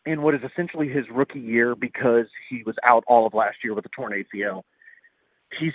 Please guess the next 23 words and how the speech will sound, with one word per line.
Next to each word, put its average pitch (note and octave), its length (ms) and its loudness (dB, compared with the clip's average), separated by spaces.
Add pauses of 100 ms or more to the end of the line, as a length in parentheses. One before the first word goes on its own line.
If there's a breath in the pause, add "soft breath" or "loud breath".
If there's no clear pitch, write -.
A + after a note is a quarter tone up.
actually D3+ 340 0
starting C#3 280 0
to - 120 -18
come C#3 140 -12
around. B2 560 -4 (340 loud breath)
Uh, G#2+ 200 -8 (120)
Kiko F#3 260 2
Alonso, D3+ 680 0 (1000)
he's A3 180 -2 (180)
playing A3+ 600 0 (220 loud breath)
more D#3+ 380 0
of F3 80 0
a D#3+ 120 0
traditional D3 640 -6
middle C#3+ 340 2
linebacker C#3+ 720 -2
in B2+ 160 -8
terms C3+ 380 -6
of A#2+ 300 0 (640 soft breath)
making C#3+ 420 2
sure C#3+ 140 -4
everybody B2+ 420 0
is A#2 80 -4